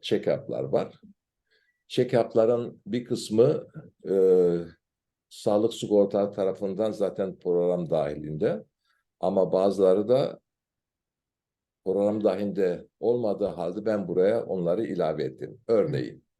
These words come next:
sigara içenlerde düzenli olarak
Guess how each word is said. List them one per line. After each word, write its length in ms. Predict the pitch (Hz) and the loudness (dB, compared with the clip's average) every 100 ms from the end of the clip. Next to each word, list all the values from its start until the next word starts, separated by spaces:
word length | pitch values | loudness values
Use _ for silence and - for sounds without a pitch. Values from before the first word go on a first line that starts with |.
| _ - - _ _ _ | _ -20 -20 _ _ _
sigara 420 | - 113 117 110 | -4 2 4 4
içenlerde 1000 | 98 - 87 85 80 71 71 120 95 - _ _ 92 | 2 0 -2 0 -2 -2 0 0 0 -8 _ _ -10
düzenli 440 | 98 87 95 98 | -6 -4 -2 -2
olarak 720 | 104 90 73 80 - - - | -2 0 0 -2 -4 -10 -20